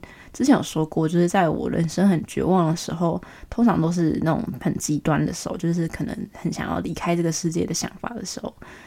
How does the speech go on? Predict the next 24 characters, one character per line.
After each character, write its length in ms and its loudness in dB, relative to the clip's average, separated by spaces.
才 200 -2
会 120 4
去， 560 0
就 140 2
是 240 2
那 120 4
个 100 6
想 220 0
法 240 -2
过 260 6
了 160 -6
之 160 -6
后 240 -2
才 140 -4
会 80 0
去 120 -2
刺， 320 -6
算 220 4
是 220 4
留 260 2
下 220 2
一 60 2
个， 560 -2
嗯， 520 0